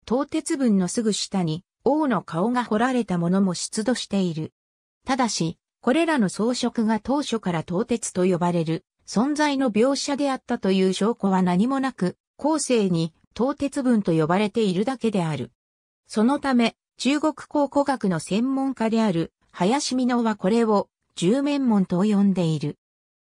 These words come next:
東鉄文を蚩尤を表しているとする文献があることや、同じ炎帝の子孫とされていることから、本来東鉄は蚩尤と同一の存在だったのではないかと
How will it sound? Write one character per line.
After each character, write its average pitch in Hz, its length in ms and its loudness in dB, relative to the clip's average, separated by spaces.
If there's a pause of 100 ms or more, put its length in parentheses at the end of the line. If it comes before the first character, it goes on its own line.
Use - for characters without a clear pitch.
(140)
東 277 200 2
鉄 320 260 -4
文 269 240 0
を 165 80 0
蚩 302 280 -2
尤 233 160 2
を 165 80 2
表 190 360 0
し - 100 -12
て 240 120 0
い 220 100 2
る 185 140 0
と 190 100 -6
す 185 160 -2
る 190 100 -2
文 180 240 0
献 202 260 0
が 190 160 2
あ 170 60 0
る - 140 -10 (220)
こ 208 160 -8
と 277 120 2
や、 190 240 2 (220)
同 170 100 0 (160)
じ 208 220 -2 (160)
炎 285 380 0
帝 254 400 0
の 185 80 0
子 - 260 -6
孫 269 140 0
と 220 100 -4
さ 208 160 -2
れ 208 100 0
て 208 120 0
い 190 100 2
る 185 80 -2
こ 190 120 -4
と 196 120 -4
か 165 120 -2
ら、 156 180 -2 (240)
本 294 260 0
来 233 240 2
東 196 180 0
鉄 196 300 -4
は 165 240 0 (280)
蚩 302 260 -2
尤 254 160 2
と 160 160 -2
同 165 200 0
一 226 240 -2
の 214 120 2
存 226 280 0
在 269 200 -4
だ 262 80 0
っ 254 60 -6
た 226 140 -4
の 202 120 2
で 170 120 2
は 151 100 0
な 170 160 2
い 196 60 0
か 180 140 -4
と 156 220 -4